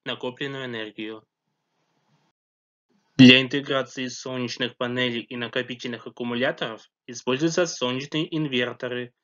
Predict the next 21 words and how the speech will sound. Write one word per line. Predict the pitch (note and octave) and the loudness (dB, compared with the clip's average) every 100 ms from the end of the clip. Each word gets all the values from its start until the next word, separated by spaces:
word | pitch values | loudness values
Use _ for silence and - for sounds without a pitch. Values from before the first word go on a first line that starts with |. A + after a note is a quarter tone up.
| _ - | _ -8
которые | C3 D3 E3+ F#3 | -4 2 2 2
защищают | F3 - - F3 D3 C3 C3 | -4 -8 -8 -6 -4 -6 -8
устройство | A#2+ - C3+ B2 - B2+ B2 | -12 -8 -6 -6 -4 -6 -6
умного | C3 A#2 A2 A2 | -10 -8 -8 -4
дома | A#2+ D3 F#3 G3 _ _ | 0 0 -2 -4 _ _
от | - B2 | -8 -6
скачков | - B2+ - D#3+ E3 | -4 -4 -4 -6 -6
напряжения | D3 D#3+ D3+ B2+ A#2 A#2 | -8 -8 -6 -6 -6 -6
в | - | -8
сетях. | B2+ - A#2+ A#2+ - _ _ _ _ _ _ _ _ _ _ _ _ _ _ _ _ _ _ | -10 -6 -8 -8 -20 _ _ _ _ _ _ _ _ _ _ _ _ _ _ _ _ _ _
В | _ - | _ 4
простейшем | B2+ B2+ - C3+ B2 C3 | 4 4 2 2 2 -4
случае | A#2+ C3 C3 B2+ B2+ | -6 -4 -2 0 0
для | A#2 A#2+ | 0 -2
создания | C#3 A#2+ C3 B2+ B2 | 0 0 0 0 0
умной | B2+ C3 B2+ A#2+ | -2 -4 -2 -2
системы | - - C3+ B2 B2 | -4 -4 0 0 0
электроснабжения | A#2+ A#2+ A#2+ A#2+ A2+ A#2+ A2+ A#2+ D3+ E3 A#2 A2+ _ _ - | -2 -2 -2 -6 -8 -6 -6 -2 0 0 -2 -6 _ _ 0
достаточно | A#2+ - D#3 F#3 - G3 | 0 2 0 0 0 -2
одного | G#3 G#3 - G#3 F3+ C3+ | -2 -8 -6 -4 -2 -2
инвертора. | B2+ C3 B2 B2 A#2+ B2+ B2 B2 | -2 -2 2 0 0 -2 0 -2